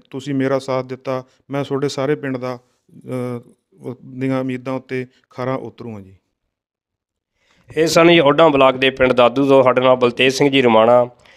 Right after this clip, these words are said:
Speaker 2: ਇੱਕ ਨੌਜਵਾਨ ਮੁੰਡੇ ਨੇ ਜੋ ਕਿ ਪਿੰਡ ਨੇ ਇਹਨਾਂ ਨੂੰ ਚੋਣ ਦੇ ਵਿੱਚ ਮੈਦਾਨ ਦੇ ਉਤਾਰਿਆ ਹੈਗਾ।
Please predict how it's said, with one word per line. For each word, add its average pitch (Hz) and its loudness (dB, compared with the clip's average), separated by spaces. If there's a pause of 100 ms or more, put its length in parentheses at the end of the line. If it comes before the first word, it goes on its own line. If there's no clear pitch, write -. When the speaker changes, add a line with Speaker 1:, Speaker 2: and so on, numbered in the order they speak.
(480)
Speaker 2:
ਇੱਕ 143 -2
ਨੌਜਵਾਨ 127 4 (600)
ਮੁੰਡੇ 120 2
ਨੇ 120 4
ਜੋ 127 0
ਕਿ 127 -2
ਪਿੰਡ 127 -4
ਨੇ 123 4
ਇਹਨਾਂ 123 0
ਨੂੰ 120 -2
ਚੋਣ 120 2
ਦੇ 117 0
ਵਿੱਚ 117 -4
ਮੈਦਾਨ 113 2
ਦੇ 117 0
ਉਤਾਰਿਆ 113 2
ਹੈਗਾ। 120 0